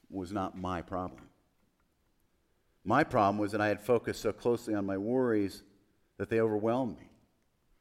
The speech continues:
I could not see around them, and I felt helpless. Then God had point-, then God pointed out to me as I read his word that I should focus not on my problems. I should focus on God.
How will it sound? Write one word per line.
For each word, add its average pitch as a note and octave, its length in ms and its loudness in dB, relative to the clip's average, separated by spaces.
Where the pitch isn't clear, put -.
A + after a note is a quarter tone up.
I F#2 80 -4
could - 160 -6
not A#2 200 2
see A#2 180 -2
around A2+ 380 0
them, D#2 180 -8
and D#2 100 -8
I D#2+ 120 -6
felt - 440 -4
helpless. - 540 -8
Then B2+ 200 4
God B2+ 260 6
had A#2 120 0
point-, A#2 340 -2
then A#2 160 0
God A#2 280 4
pointed G2+ 280 0
out A2 220 2
to F2+ 100 -10
me F2+ 140 -2
as G2 120 -4
I F#2+ 120 0
read F#2 520 0
his F2 180 -10
word F2+ 400 0
that G2 100 2
I F#2 80 2
should F#2 180 -8
focus G2+ 600 -2
not G2 280 0
on F#2+ 140 -2
my F2+ 140 -4
problems. E2 720 -8
I G#2 80 -2
should E2+ 180 -10
focus D2+ 360 -12
on E2 100 -6
God. F2 300 -6